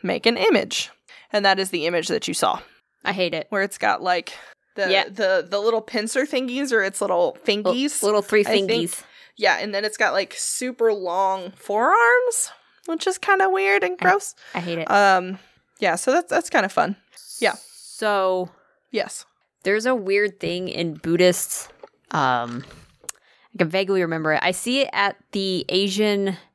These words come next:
Speaker 2: Museum.
Speaker 1: Mm-hmm.
Speaker 2: The Smithsonian, the, the Smithsonian
Speaker 1: Yeah.
Speaker 2: Asian Museum.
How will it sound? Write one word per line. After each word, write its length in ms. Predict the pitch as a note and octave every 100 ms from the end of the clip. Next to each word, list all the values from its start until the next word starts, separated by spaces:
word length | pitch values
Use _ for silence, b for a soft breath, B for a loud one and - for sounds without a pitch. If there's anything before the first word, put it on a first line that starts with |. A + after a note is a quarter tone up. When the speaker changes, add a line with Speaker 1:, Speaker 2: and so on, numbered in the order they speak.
| _ _ -
Speaker 2:
Museum. 840 | F#3+ F3+ E3 F#3 F#3+ G3 G3 F3+ _ _ _ -
Speaker 1:
Mm-hmm. 380 | A#3 A#3+ G#3+ G#3+ C#4 _ _ - - _ _ _ -
Speaker 2:
The 100 | F3+
Smithsonian, 500 | G3 F3 G3 F#3 D3+
the, 220 | E3 -
the 100 | E3+
Smithsonian 580 | - F3+ F3+ F3 E3+ E3
Speaker 1:
Yeah. 160 | G3+ - -
Speaker 2:
Asian 280 | F3 E3+ D#3+
Museum. 520 | D#3 D#3 D3+ D3 D3+